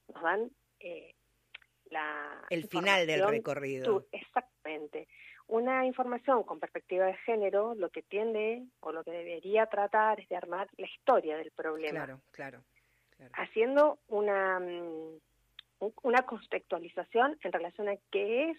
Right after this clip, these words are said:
Speaker 1: la violencia de género, de qué se trata, de qué estamos hablando. Y ahí hay, entran un montón de factores que cuando vos consultás solamente el dato duro, ¿qué te dice el informante de la justicia o el, el informante de la policía?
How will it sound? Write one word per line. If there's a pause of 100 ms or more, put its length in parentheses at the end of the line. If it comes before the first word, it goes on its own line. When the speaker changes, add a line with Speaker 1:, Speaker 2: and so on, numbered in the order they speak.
(120)
Speaker 1:
la
violencia
de
género,
de
qué
se
trata,
de
qué
estamos
hablando. (400)
Y
ahí
hay,
entran
un
montón
de
factores (300)
que
cuando (680)
vos
consultás (140)
solamente
el
dato
duro, (500)
¿qué
te
dice
el
informante
de
la
justicia
o
el,
el
informante
de
la
policía?